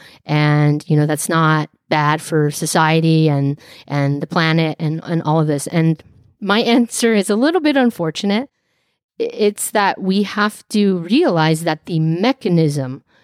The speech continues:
for you to profit in the stock market is exploitative in and of itself, regardless of whether that company plants a tree or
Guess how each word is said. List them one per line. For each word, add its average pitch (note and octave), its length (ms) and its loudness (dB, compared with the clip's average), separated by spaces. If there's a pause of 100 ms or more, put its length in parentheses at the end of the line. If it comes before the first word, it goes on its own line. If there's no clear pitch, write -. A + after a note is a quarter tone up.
(260)
for G3 480 0
you F3 480 0
to - 220 -14
profit F#3+ 640 -4 (200)
in G#3 200 4
the G#3 80 4
stock - 420 -4
market D3+ 520 -10
is G3 280 2
exploitative E3 960 -4
in F3+ 300 0
and E3+ 240 -6
of D3+ 260 -2
itself, - 720 -12 (640)
regardless G#3 680 0
of F#3+ 120 -2
whether F#3 280 2
that F#3+ 200 -2
company E3 640 -2 (880)
plants B3 320 2
a C4 40 2
tree A#3+ 540 0 (380)
or F#3+ 680 4